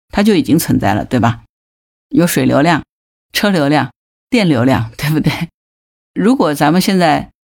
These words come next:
回到上初中的时候，其实物理学就可以给他们下个定义哈，也就是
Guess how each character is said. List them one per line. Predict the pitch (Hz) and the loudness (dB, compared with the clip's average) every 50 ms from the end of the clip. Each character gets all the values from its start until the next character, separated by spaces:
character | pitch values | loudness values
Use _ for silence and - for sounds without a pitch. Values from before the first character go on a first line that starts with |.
| _ _ | _ _
回 | - 165 175 | -2 0 2
到 | 196 196 | 2 2
上 | 196 - 196 180 | 2 0 -2 -2
初 | - - 208 | -2 0 2
中 | 214 247 277 | 4 6 6
的 | 285 208 | 4 4
时 | - - - | 2 0 -2
候， | 147 143 123 - - _ _ _ _ | 0 0 0 -2 -4 _ _ _ _
其 | - - 208 | -6 -4 -2
实 | 202 - 202 190 | -2 0 0 0
物 | 190 - 247 220 | 2 2 4 4
理 | 175 156 | 2 2
学 | - 156 156 | 2 0 0
就 | 151 165 151 | 0 -2 -2
可 | - 170 | -2 -4
以 | 170 170 | -4 -2
给 | - - | -2 0
他 | - 135 | 2 2
们 | 147 - | 2 2
下 | - 170 143 | 2 0 -2
个 | 131 135 | -2 -2
定 | - 165 160 165 170 | 0 0 2 2 2
义 | 156 127 | 2 2
哈， | 120 131 127 - - - _ _ _ _ _ _ _ - | 0 0 -2 -4 -6 -8 _ _ _ _ _ _ _ -4
也 | - 147 | -2 0
就 | 165 208 202 | 2 2 0
是 | 196 - 190 180 | 0 0 -2 -4